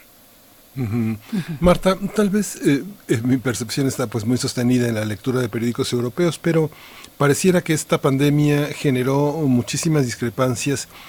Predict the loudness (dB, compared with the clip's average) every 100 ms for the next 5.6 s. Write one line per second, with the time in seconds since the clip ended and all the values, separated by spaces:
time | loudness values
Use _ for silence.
0 | -20 -14 0 2 2 2 2 2 0 0
1 | -2 -4 -4 -8 -8 -2 -2 0 -4 -4
2 | -2 0 -2 -2 -2 0 2 2 0 0
3 | 0 0 -2 -2 0 -2 2 2 2 0
4 | 0 0 0 0 -4 -4 -4 -2 -2 0
5 | 2 0 2 2 2